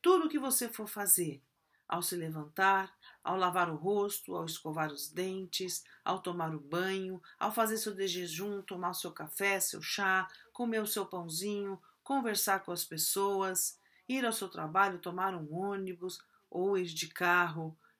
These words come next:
Cada movimento, traga sua mente presente e veja que cada circunstância tem uma complexidade enorme, né?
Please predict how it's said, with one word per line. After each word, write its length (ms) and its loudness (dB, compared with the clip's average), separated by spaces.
Cada 380 2
movimento, 960 -4
traga 480 2
sua 300 0
mente 500 -2
presente 920 -4
e 120 -2
veja 340 6
que 160 -8
cada 420 -6
circunstância 1000 -4
tem 240 -6
uma 180 -4
complexidade 920 -2
enorme, 840 2
né? 300 -14